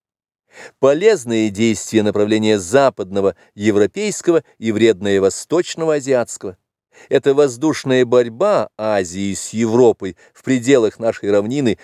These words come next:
невольно напоминает те давние исторические времена, когда Россия служила широкой ареной борьбы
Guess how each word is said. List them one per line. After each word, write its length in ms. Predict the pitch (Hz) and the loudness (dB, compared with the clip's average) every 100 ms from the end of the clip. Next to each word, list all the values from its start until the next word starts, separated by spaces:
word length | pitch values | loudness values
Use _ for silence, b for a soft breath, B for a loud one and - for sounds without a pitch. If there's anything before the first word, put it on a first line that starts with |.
| B B | B B
невольно 680 | 104 107 113 190 220 202 196 | -2 0 4 4 2 -2 -4
напоминает 640 | 185 170 165 156 135 117 | -4 -6 -2 0 0 -4
те 240 | - 107 | -2 -2
давние 580 | 95 123 196 202 196 190 | 2 0 0 -4 -4 -6
исторические 640 | 170 180 170 156 - - 156 | -4 -6 -6 -10 -12 -6 -4
времена, 540 | 151 147 131 117 104 _ _ _ _ | -2 0 2 2 0 _ _ _ _
когда 260 | - 101 101 | -10 0 2
Россия 440 | 107 - 123 123 | 2 -2 -2 -2
служила 400 | 107 120 110 120 | -2 -2 2 2
широкой 600 | 104 117 110 180 - 180 | 0 0 2 2 0 -2
ареной 460 | 180 151 151 156 143 | 0 0 0 -2 -2
борьбы 500 | 135 131 110 135 123 | -2 -2 0 0 -2